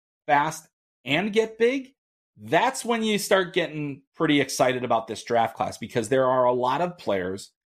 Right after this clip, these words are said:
that fit into the bigger, more skilled player, more complete. They've got a bit of a two-way game, and it starts with Fantilli, about six-foot-two, closing in on two hundred pounds.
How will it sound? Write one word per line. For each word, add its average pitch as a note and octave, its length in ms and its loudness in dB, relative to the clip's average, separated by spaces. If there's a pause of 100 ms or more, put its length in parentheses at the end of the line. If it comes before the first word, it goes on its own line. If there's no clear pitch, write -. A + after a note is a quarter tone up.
(320)
that A2+ 140 -10
fit D#3+ 380 0
into G#2 600 -2 (420)
the G2+ 100 -8
bigger, B2+ 640 0 (140)
more F#2+ 220 -4
skilled C3+ 500 0
player, B2+ 360 0
more G#2 180 -2
complete. C#3 580 -2
They've F#2 160 -4
got F#2+ 140 -2
a F#2+ 40 -4
bit A2+ 140 0
of C3 80 0
a C3+ 40 4
two-way C3+ 320 2
game, A#2 260 -2
and A#2 60 -4
it A#2 60 -8
starts F3+ 300 0
with A#3+ 140 -6
Fantilli, G3 520 0 (280)
about G#2 180 -8
six-foot-two, F#3 1040 0 (380)
closing B2+ 280 0
in B2+ 100 2
on A#2 120 0
two C3 200 0
hundred A2 280 0
pounds. F3+ 640 0